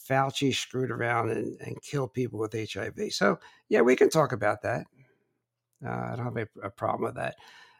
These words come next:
But I, I, I just wanna understand Fauci's role in all this before I, uh, go further with that particular subject.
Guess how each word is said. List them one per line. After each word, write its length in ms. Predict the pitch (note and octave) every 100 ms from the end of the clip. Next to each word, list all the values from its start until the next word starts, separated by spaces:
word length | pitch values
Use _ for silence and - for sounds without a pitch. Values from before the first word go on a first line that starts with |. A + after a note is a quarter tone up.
| _
But 160 | - C3
I, 480 | C#3+ C#3 C#3+ C#3 C#3 -
I, 100 | C#3+
I 40 |
just 220 | C#3 D3+ D#3+
wanna 160 | C#3
understand 580 | C3+ C3 A2 - B2 A2
Fauci's 480 | - A2+ A2 A2+ G#2+
role 280 | A2 G#2 G#2
in 100 | G#2+
all 180 | A2+
this 160 | A2 A2
before 500 | F2 F2+ A2+ F#2+ G2
I, 200 | G#2+ G#2+
uh, 120 | A#1+ C2 - _ _ _ _ _ _
go 160 | G#2+
further 340 | F#2+ A2 G#2+ G#2
with 120 | G2+
that 180 | G2 -
particular 440 | A2 G#2 - G#2+
subject. 520 | G#2 - - - G1+